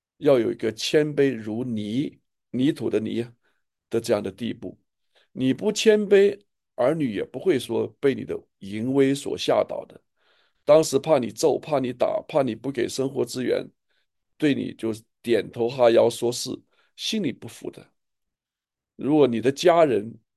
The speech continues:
对你的教导都不是由心而出的顺服，那你又有什么意义呢？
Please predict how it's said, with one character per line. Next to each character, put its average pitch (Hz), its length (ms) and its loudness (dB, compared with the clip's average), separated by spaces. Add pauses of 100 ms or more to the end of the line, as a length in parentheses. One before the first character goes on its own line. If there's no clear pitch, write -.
(180)
对 151 140 -2
你 113 100 -4
的 104 120 -8
教 147 320 4
导 - 320 -6
都 117 120 0
不 120 100 -12
是 113 160 -8
由 101 200 0
心 147 400 -6 (100)
而 101 200 -2
出 - 220 -8
的 107 120 -4 (480)
顺 120 300 -2
服， - 280 -12 (460)
那 135 180 -2
你 104 120 -6
又 113 120 2
有 110 80 0
什 98 160 -6
么 98 100 -8
意 147 200 -8
义 117 180 -6
呢？ 104 300 -8